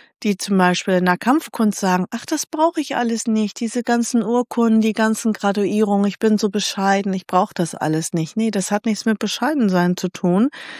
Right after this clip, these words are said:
Oder dass man, es geht nicht darum, äh, einen Titel zu haben oder eine Stufe zu erreichen. Ähm, es geht darum, was man dabei entwickelt. Wie gesagt, bei konsequenten, durchgängigen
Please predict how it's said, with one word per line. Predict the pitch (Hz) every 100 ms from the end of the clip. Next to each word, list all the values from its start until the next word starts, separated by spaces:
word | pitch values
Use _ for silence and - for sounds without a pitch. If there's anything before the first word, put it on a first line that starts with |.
| - - - _
Oder | 208 202
dass | 196 202
man, | 214 196 190 185 -
es | - -
geht | 240 254
nicht | 247 -
darum, | 214 208 208 202 -
äh, | 196 196
einen | - 190 185
Titel | - 294 277
zu | - 214 185
haben | 180 180 180 180
oder | 185 180 170 180 _
eine | 180 175 170 160 160 180
Stufe | - 302 339 214
zu | - 196 -
erreichen. | 175 165 156 165 196 240 - - - - - - _
Ähm, | 196 190 185 185 185 185 185 _ - - - - - _ _ _ -
es | 214 -
geht | 220 233 -
darum, | 185 185 214 208
was | 190
man | 208 196
dabei | 196 190 190
entwickelt. | 185 190 - 165 165 - - _ _
Wie | - 202
gesagt, | 196 185 185 190 - -
bei | 190 170 180
konsequenten, | - 208 233 247 240 - 208 202 202 202 190
durchgängigen | 202 233 233 - 208 202 208 202 214 202